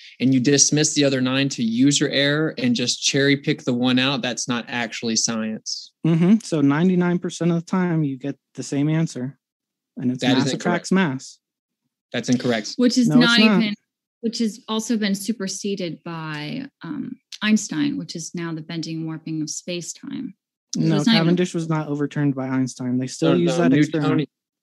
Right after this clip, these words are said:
Speaker 1: no,
Speaker 3: Newtonian.
Speaker 1: Newtonian physics. So you said mass attracting mass. That's saying that gravity is an intrinsic property of matter. That's Newtonian physics. It was superseded in nineteen fifteen. Gravity is no longer considered an intrinsic property of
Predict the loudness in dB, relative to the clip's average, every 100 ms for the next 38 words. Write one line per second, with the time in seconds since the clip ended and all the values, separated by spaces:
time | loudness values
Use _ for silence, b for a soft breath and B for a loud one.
0 | 2 2 6 6 6 6 4 2 2 2
1 | 2 2 0 -4 -2 -2 2 2 2 2
2 | 2 2 2 -2 -4 -4 -4 0 0 0
3 | -2 -2 -2 -2 2 2 4 2 0 -2
4 | -2 0 -2 0 -2 -2 0 0 -2 -6
5 | -6 -2 -2 -2 0 -2 0 0 0 -2
6 | 0 0 0 0 2 4 2 -2 -2 -2
7 | -2 0 0 0 -2 -4 -2 -2 0 0
8 | 2 0 -2 -2 -2 -4 -6 -4 -2 -2
9 | -4 -2 -2 -2 -2 0 0 0 -2 -4
10 | -4 -4 -2 -2 -2 0 -2 -2 -4 -4
11 | -6 -6 -6 -4 -4 -4